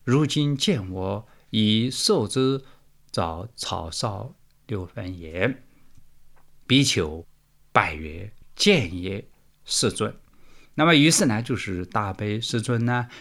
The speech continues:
用手指甲蘸一点这个干的牛粪，就说道：“比丘啊，你现在看我用手指甲蘸一点牛粪吗？”比丘回答说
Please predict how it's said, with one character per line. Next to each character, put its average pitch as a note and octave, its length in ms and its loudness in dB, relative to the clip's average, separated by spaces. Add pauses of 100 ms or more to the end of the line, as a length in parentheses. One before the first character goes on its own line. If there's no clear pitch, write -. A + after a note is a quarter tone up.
(100)
用 G#2 600 2
手 C4 540 4
指 G#2 180 0
甲 E3+ 600 -2 (500)
蘸 B2+ 240 4
一 F#2 60 0
点 G#2 280 0
这 A2+ 140 -2
个 F2 400 -4 (480)
干 G#2 220 2
的 G2 100 0
牛 F#2+ 180 -2
粪， G#2+ 320 -2
就 G2+ 140 -6
说 F#2+ 300 -2
道 G2+ 280 -10 (380)
：“比 A#2 180 4
丘 G#2+ 280 2
啊， E2 260 -10 (400)
你 C#3 200 6
现 F3+ 520 4
在 B2+ 400 -4 (400)
看 B2+ 280 0
我 G2+ 160 0
用 D#3 360 0
手 A#3 440 2
指 G#2+ 160 0
甲 C#3+ 400 -4 (560)
蘸 B2+ 240 4
一 G2+ 40 2
点 A2+ 220 2
牛 A2+ 160 -2
粪 A#2+ 180 -4
吗？” A#2+ 240 -4 (540)
比 G#2+ 80 0
丘 G2+ 160 0
回 G#2 140 0
答 A2 160 -2
说 C3+ 400 -4